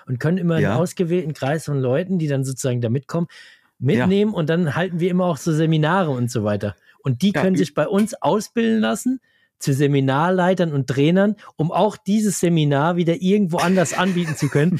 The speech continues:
Speaker 2: <laughs>
Speaker 1: und müssen uns dann sozusagen nur Franchise-Gebühr abgeben.
Speaker 2: Das
Speaker 1: Was hältst
Speaker 2: klingt
Speaker 1: du von
Speaker 2: nach,
Speaker 1: de-, was hältst du
Speaker 2: das,
Speaker 1: von dieser
Speaker 2: ich,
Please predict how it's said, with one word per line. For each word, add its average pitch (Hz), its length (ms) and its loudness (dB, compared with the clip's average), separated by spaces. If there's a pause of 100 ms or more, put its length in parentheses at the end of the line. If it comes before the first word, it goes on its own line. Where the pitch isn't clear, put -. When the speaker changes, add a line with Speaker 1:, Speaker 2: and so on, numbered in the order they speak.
Speaker 2:
<laughs> - 100 -20
Speaker 1:
und 156 120 2
müssen 175 360 2
uns - 280 0
dann 156 220 0
sozusagen 160 400 0 (240)
nur 196 220 4
Franchise-Gebühr 165 1000 0
abgeben. 123 480 -2 (480)
Speaker 2:
Das 165 200 -2
Speaker 1:
Was - 60 -6
hältst 135 260 0
Speaker 2:
klingt - 20 0
Speaker 1:
du 220 60 0
von 220 80 2
Speaker 2:
nach, 190 60 -4
Speaker 1:
de-, 214 160 -4
was 185 140 0
hältst 214 140 0
du - 80 0
Speaker 2:
das, 196 100 -6
Speaker 1:
von 202 120 2
dieser 202 220 4
Speaker 2:
ich, 180 160 -4